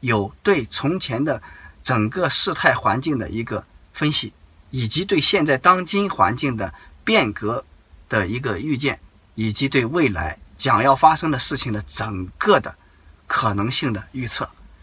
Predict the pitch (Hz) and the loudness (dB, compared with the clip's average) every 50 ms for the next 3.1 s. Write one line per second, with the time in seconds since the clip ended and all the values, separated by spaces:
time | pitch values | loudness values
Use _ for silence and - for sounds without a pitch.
0 | - - - - 220 220 - - 247 254 220 - 233 185 165 180 - - 90 113 | -20 -20 -2 2 2 4 4 4 2 2 2 2 2 2 2 2 -2 -2 -2 -2
1 | 135 139 120 123 131 - 139 135 - - - - - - - 170 185 202 220 196 | 0 0 0 -2 -2 -2 -4 -4 -4 -10 -12 -8 -4 -2 0 0 0 0 0 -2
2 | 143 113 101 127 156 151 - - 139 113 117 110 - 110 107 110 110 107 95 92 | -2 -2 -2 -2 -2 -2 -2 -2 -4 -6 -6 -6 -6 -6 -6 -6 -6 -6 -6 -6
3 | 87 | -8